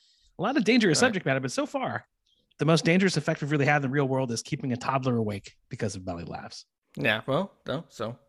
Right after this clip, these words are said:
Speaker 1: So
Speaker 2: good.
Speaker 1: a warning, I guess, then, to
Speaker 2: Consider
Speaker 1: listeners.
Speaker 2: yourself warned.
Speaker 1: That's right. So if you are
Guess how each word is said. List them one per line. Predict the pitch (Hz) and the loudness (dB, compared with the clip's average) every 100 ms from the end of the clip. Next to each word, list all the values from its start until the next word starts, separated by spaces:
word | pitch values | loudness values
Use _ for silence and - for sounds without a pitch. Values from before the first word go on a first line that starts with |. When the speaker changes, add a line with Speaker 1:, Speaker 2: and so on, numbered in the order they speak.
| _ - | _ 0
Speaker 1:
So | 147 | 4
Speaker 2:
good. | 156 | 6
Speaker 1:
a | |
warning, | 220 262 240 165 | 8 8 4 2
I | |
guess, | 165 175 | 0 0
then, | - 165 156 | 0 0 4
to | 147 | 4
Speaker 2:
Consider | 160 | 6
Speaker 1:
listeners. | 156 156 | 8 6
Speaker 2:
yourself | - 156 151 | 8 6 6
warned. | 147 110 92 - | 2 2 -2 -4
Speaker 1:
That's | 156 151 | -2 2
right. | 160 98 - | 0 0 -2
So | - 135 | 2 4
if | 160 170 | 4 2
you | 185 | 4
are | 165 156 151 | 6 6 2